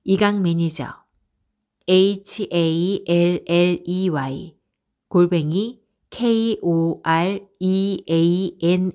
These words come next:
에이 티 와이 오 유 알 디 오 오 알 점 씨 오 엠. 공이 육구이오의 일 이공삼.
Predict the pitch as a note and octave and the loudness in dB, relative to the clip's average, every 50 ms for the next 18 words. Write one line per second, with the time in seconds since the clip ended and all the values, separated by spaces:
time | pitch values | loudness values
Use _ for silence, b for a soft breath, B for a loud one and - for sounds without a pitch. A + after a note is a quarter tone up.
0 | - - D#3+ D#3+ E3 F3 F#3 F3+ F3+ _ - - - C3+ - - - _ _ _ | -4 -4 -2 0 0 0 -2 -4 -8 _ -20 -12 -10 -10 -10 -10 -12 _ _ _
1 | _ _ _ _ _ _ _ _ _ _ _ _ _ - E3+ E3 D#3+ E3 F3 F#3+ | _ _ _ _ _ _ _ _ _ _ _ _ _ 0 2 4 4 4 2 2
2 | G3 G3+ - F3 F3 F3 F3+ F3 D#3 C#3+ D#3 D3+ D3 D3 - - D#3+ E3 F3+ F#3+ | 0 0 -2 -2 0 0 0 0 -2 -2 -2 -2 -2 -4 -4 -4 -6 -4 -4 -6
3 | G#3 A3+ A3+ _ _ _ _ - - F#3 F3+ F3+ F#3 F#3+ F#3+ - - - E3+ F3 | -6 -8 -12 _ _ _ _ -10 -6 -4 -2 0 0 -2 -2 -4 -2 0 2 2
4 | F3 - F3 F3+ F#3 F3+ - D#3 D#3 D3+ D3 D3 - - F3+ F3+ F#3+ G#3 A3 - | 2 2 0 0 -2 -2 -2 -2 -2 -2 -4 -4 -6 -6 -4 -4 -4 -6 -8 -12
5 | _ - - - - A3 G#3+ G#3+ G#3 - - E3 D3+ C#3 C3 B2 - _ _ _ | _ -12 -10 -6 -4 -2 -2 -2 -2 -4 -4 -6 -6 -6 -8 -12 -16 _ _ _
6 | _ _ _ _ _ _ _ _ _ _ _ _ _ _ _ _ _ _ _ _ | _ _ _ _ _ _ _ _ _ _ _ _ _ _ _ _ _ _ _ _
7 | _ _ _ _ _ _ _ _ _ _ - - G3 G3 G3 E3+ D#3+ C#3 F#2+ - | _ _ _ _ _ _ _ _ _ _ 2 4 4 6 6 4 0 -2 -4 -8
8 | - _ _ _ _ _ _ _ _ _ _ _ _ _ _ _ _ _ _ _ | -14 _ _ _ _ _ _ _ _ _ _ _ _ _ _ _ _ _ _ _
9 | _ _ _ _ - F3+ G3+ G#3 G#3 G#3 - _ _ _ _ _ - G#3 G#3 G#3+ | _ _ _ _ 2 2 4 4 2 -2 -8 _ _ _ _ _ 0 2 2 2
10 | G#3+ A3 F#3+ - - - F3+ F3+ F#3 F#3 F#3 F#3+ F3+ - D#3+ D#3 D#3 D3 D3 D#3 | 2 0 -2 -4 -6 -6 -4 -2 -2 0 -2 -2 -4 -4 -4 -2 -2 -2 -2 -2
11 | F3+ A3 A#3 A#3 _ _ _ _ _ _ _ _ - A3 A3 A3+ A3+ A3+ A3+ A3 | -2 -4 -4 -8 _ _ _ _ _ _ _ _ 0 2 2 2 2 0 -2 -4
12 | G3 - - F#3 G3 G3 G3 G3 G#3 G#3 G3+ G3 - - F3 E3+ E3+ E3 E3 E3+ | -6 -6 -4 -2 0 0 0 0 -2 -4 -8 -8 -4 -2 -2 0 0 -2 -4 -6
13 | E3+ - F3 D3 - E3 | -6 -6 -8 -8 -8 -12